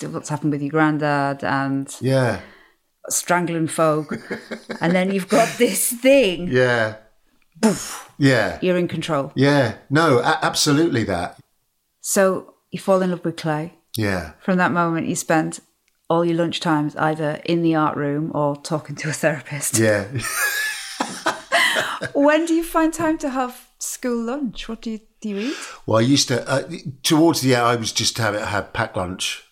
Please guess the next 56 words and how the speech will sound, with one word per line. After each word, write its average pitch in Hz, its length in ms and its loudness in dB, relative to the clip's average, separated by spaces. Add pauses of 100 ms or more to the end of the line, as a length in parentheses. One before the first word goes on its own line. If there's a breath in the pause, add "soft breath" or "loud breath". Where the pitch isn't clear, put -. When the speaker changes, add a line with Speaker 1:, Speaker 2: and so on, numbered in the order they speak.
Speaker 2:
I'd 101 160 -6
have 98 160 -4
a 98 40 -2
packed 95 240 -6
lunch 95 420 -4
and 98 180 -4
I'd 95 120 -6
take 98 240 -4
it - 80 -8
to - 80 -8
the 98 120 -2
art 92 220 -2
room. 85 340 -8 (300 loud breath)
To 131 100 2
the 131 80 6
point 139 300 2
where 104 440 0 (120)
Speaker 1:
What's 98 200 -2
Speaker 2:
this - 20 0
Speaker 1:
in 233 60 2
Speaker 2:
is 233 40 4
Speaker 1:
the 233 60 0
packed 220 280 -4
lunch? 190 440 -6
Speaker 2:
beef - 280 2
crisps. - 600 -2 (920 loud breath)
Bloody 98 300 -2
great. 95 680 -4 (160)
God 113 220 2
knows 104 220 -2
what 113 160 -4
was 101 140 -4
in 101 140 -2
them. 95 340 -4
Nothing 117 380 2
Speaker 1:
<laughs> 110 120 0
Speaker 2:
natural. 101 480 -4 (140)
I - 160 -6
don't 107 160 -6
know 110 100 -4
what 120 220 -6
they 117 100 -4
were 110 140 -2
called 143 360 -2
now. 95 160 -2
The, 98 180 -6 (140)
yeah, 127 340 -2
beef. - 480 -2 (480 loud breath)
They're 139 120 6
like 170 180 4
Frazzles, 113 580 -2
but - 220 -4
they 107 140 2
were 104 120 0
Speaker 1:
Oh. 101 40 0
Speaker 2:
sort 110 260 -2